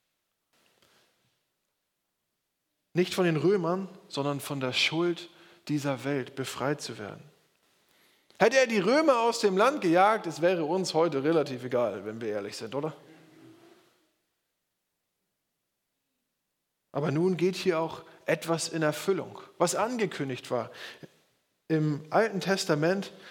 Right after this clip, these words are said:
heißt es, wir haben das in der Schriftlesung gehört von der Prophezeiung von Jesaja. Er nahm auf sich die Krankheit, die Schuld,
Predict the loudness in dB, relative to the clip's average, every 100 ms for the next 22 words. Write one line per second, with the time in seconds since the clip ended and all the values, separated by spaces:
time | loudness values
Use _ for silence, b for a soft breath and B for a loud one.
0 | B 0 2 2 -2 -2 -10 -20 _ _
1 | _ _ _ _ _ _ _ _ 0 4
2 | 2 0 -8 -14 -6 0 2 2 2 -2
3 | 2 2 2 -2 0 2 2 0 -2 -4
4 | -8 -6 0 0 0 -2 -4 -2 -2 -2
5 | -2 -4 -4 0 2 4 2 -2 B B
6 | B B 0 0 -2 -6 -6 -8 -10 -8
7 | -4 -2 -2 0 -2 -2 -8 b b b
8 | b b -8 -4 0 2 0 -2